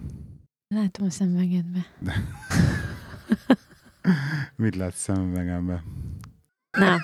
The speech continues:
Speaker 1: mutassad már, mert le akarok ülni.
Speaker 2: Ja, mutassam már, mert le akarok ülni? Ja, jó, mert ak-, ak-, ak-, akkor gyor-, gyor-, gyorsan mutatom. Szóval csak már megmutatom azt, hogy, hogy kiről szeretnék beszélni.
Speaker 1: Aha.
Speaker 2: Jó?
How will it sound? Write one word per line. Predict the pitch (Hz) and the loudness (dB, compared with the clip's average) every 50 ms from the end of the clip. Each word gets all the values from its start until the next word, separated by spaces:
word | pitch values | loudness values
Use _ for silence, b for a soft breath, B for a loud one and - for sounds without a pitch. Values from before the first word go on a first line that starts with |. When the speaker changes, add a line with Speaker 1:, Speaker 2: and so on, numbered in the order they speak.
| - - 135 | -2 -6 0
Speaker 1:
mutassad | 214 208 240 262 - 269 240 240 - - 240 226 226 226 | 4 4 6 8 8 8 8 8 8 8 8 8 8 8
már, | 196 - 233 240 | 8 8 8 8
mert | 240 240 247 | 6 6 8
le | 226 247 233 233 | 8 8 8 8
akarok | 233 196 202 226 208 202 202 185 143 | 8 8 6 6 6 8 6 8 8
ülni. | 185 196 220 240 220 220 208 139 131 - - - | 10 10 10 8 8 6 4 2 0 -2 -4 -4
Speaker 2:
Ja, | - 107 113 113 | 2 4 6 6
mutassam | 113 113 - 127 120 - 135 127 | 6 8 6 6 6 8 8 8
már, | 127 123 | 10 10
mert | 120 117 110 | 8 8 8
le | 110 | 6
akarok | 113 117 - 131 131 131 - | 6 4 4 4 4 4 4
ülni? | 117 104 107 107 | 6 6 6 6
Ja, | 104 107 110 110 | 6 6 6 6
jó, | 107 101 98 98 | 6 6 4 4
mert | 95 92 | 4 4
ak-, | 92 90 - 85 87 | 2 2 0 -2 -2
ak-, | 95 - - | -2 -2 -4
ak-, | - - 90 85 | -4 -2 -2 -2
akkor | 82 - - 95 | -2 0 2 4
gyor-, | 123 117 104 - | 4 4 4 4
gyor-, | - 139 135 131 | 6 8 8 10
gyorsan | 143 147 135 127 - - 110 101 | 8 8 6 6 4 2 2 2
mutatom. | 95 90 95 - - 87 | 2 0 0 0 0 0
Szóval | 85 - - 120 120 117 117 113 - B B B B | 0 2 4 4 6 6 4 2 -2 B B B B
csak | - 117 107 | -4 0 4
már | 127 131 | 6 6
megmutatom | 143 135 127 104 - - 110 107 | 6 4 4 0 -2 -2 0 0
azt, | 107 - | 0 2
hogy, | - 107 - - | 0 0 0 2
hogy | - 104 - | 0 0 0
kiről | - - 113 98 92 87 | 4 4 6 6 6 4
szeretnék | 82 - 92 85 82 80 - 87 85 82 | 2 2 0 0 0 -2 -2 -2 -2 -2
beszélni. | 78 82 80 - - 78 76 73 71 76 - - - - - - - | 0 -2 -2 -2 -2 0 0 0 -2 -4 -8 -10 -12 -16 -12 -2 4
Speaker 1:
Aha. | - 190 185 196 202 214 220 - - - - | 6 6 8 8 6 4 2 -2 -8 -8 -2
Speaker 2:
Jó? | - 95 92 120 | 0 2 2 2